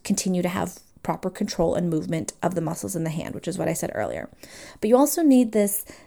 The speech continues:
stability of your upper body muscles. So when I say upper body muscles, I'm talking about shoulder muscles, back muscles, tummy muscles. Um,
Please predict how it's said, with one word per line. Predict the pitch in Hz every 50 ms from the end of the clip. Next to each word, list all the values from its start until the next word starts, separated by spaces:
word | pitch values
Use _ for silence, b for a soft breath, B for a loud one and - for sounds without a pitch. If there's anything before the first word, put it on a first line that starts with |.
| B B B B
stability | - - - - - 202 185 180 - 196 185 185 185 185 170 160 - - - -
of | - 175 180
your | 175 - -
upper | - 185 185 - 170 170
body | 170 160 156 156 165 165
muscles. | - 92 - 175 - - - - 202 202 - -
So | - -
when | 175 170
I | 165 196
say | 196 - -
upper | - 202 - 208 202
body | 190 175 170 175 170
muscles, | 165 170 165 - 165 165
I'm | - 160 165
talking | 160 - - - - - 98
about | - - - -
shoulder | - - - 180 196 214 226 220
muscles, | 220 214 214 208 - 208 202 202 196
back | 180 - _ - 170 180 185 202 - 196
muscles, | 190 185 190 - 190 190 190 -
tummy | - - - - - 202 214 208 202
muscles. | 202 202 196 196 - 196 190 190 190 196 - B B B B B B B B _ - -
Um, | 185 175 170 175 196 214